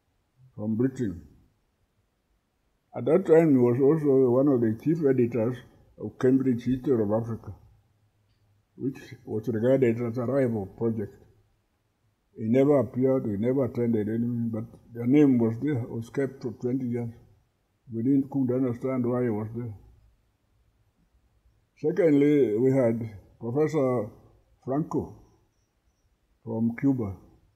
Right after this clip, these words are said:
He never attended. Very knowledgeable, but he never attended because he was too old.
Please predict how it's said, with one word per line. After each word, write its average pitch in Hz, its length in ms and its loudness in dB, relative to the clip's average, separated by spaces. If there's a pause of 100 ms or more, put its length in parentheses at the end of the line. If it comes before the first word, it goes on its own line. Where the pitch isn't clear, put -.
(600)
He 104 100 -10
never 160 240 2
attended. 131 540 0 (1400)
Very 170 200 4
knowledgeable, 135 800 6
but 113 100 -8
he 117 80 -4
never 135 280 2
attended 123 420 -2
because 131 280 -2
he 143 60 -4
was 139 180 -2
too 180 220 -2
old. 127 240 -2